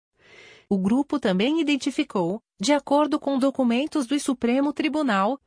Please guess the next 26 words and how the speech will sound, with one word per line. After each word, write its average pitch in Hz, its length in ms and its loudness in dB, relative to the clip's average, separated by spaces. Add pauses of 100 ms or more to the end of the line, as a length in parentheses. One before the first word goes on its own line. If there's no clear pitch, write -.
(460)
que 220 120 0
além 190 380 0
do 262 100 -2
racismo 240 600 -2
e 226 80 0
do 151 100 0
classicismo 247 760 -2
inscritos 247 600 -2
no 240 120 0
próprio 302 440 -2
teste, 214 640 -2 (680)
o 247 120 -2
tempo 247 380 -2
e 311 60 4
os 311 120 0
custos 320 500 -2
financeiros 262 760 0
do 254 120 -2
teste 185 480 -2
reforçam 262 640 0
as 247 120 -2
desigualdades 240 920 0
históricas 240 720 -2
na 226 140 2
nossa 220 360 0
profissão. 208 720 -2